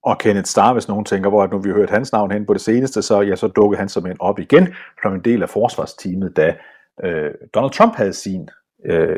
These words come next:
rigsretssag nummer to, i øvrigt, øh, mens han var præsident. Der var, der var Kenneth Starr pludselig, øh, tilbage. Lad os bare lige for god ordens skyld spille, øh, det klip, som i lang tid kom til at være helt synonym med, øh, Bill Clinton, og ikke så meget, hvad han talte om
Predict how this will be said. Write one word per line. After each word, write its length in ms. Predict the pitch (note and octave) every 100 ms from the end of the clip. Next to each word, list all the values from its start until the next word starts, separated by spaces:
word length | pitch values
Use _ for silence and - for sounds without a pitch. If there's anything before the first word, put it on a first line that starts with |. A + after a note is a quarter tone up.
| -
rigsretssag 1040 | - - G2+ G#2 - D2 - - E2+ - - -
nummer 280 | G2+ F#2 - _ -
to, 320 | - F#3 - -
i 40 |
øvrigt, 340 | D#2 E2 E2+ -
øh, 220 | D2+ D2
mens 140 | -
han 120 | -
var 100 | F2 -
præsident. 420 | - F2 - - F2+
Der 60 | -
var, 180 | F2+ E2+
der 100 | F2+
var 100 | F2
Kenneth 280 | - F#2 -
Starr 340 | F2 F2 G2+
pludselig, 320 | G#2 G2 F#2 - - - -
øh, 80 | F2
tilbage. 460 | G2 F2+ F2 F#2+ F#2+ -
Lad 80 | F2+
os 80 | E2
bare 140 | A#2 A2
lige 120 | A2
for 80 | G#2+
god 220 | A#2 G#2+
ordens 300 | G2 F#2+ -
skyld 320 | - G#2+ A2+ - _ -
spille, 540 | - G2+ G2+ A2+ A2+ - _
øh, 240 | F#2 F2+ D2 -
det 220 | G#2 -
klip, 200 | - A2 - -
som 260 | - G2 F2
i 80 | F#2+
lang 320 | F#2+ A2+ -
tid 240 | - A#2
kom 200 | - F2+
til 220 | F2 G#2 G2
at 260 | - F#2 F2
være 200 | E2 -
helt 160 | A2+ -
synonym 560 | - F#2+ F2 G#2+ B2+ - F2+
med, 280 | F#2 G2 -
øh, 80 | - F#2+
Bill 160 | F#2+
Clinton, 420 | - G#2+ - F#2+
og 80 | E2
ikke 120 | G2+
så 80 | -
meget, 200 | E2 G2+
hvad 80 | G2
han 160 | F#2 F#2
talte 260 | F#2 G2+
om 180 | E2+ F#2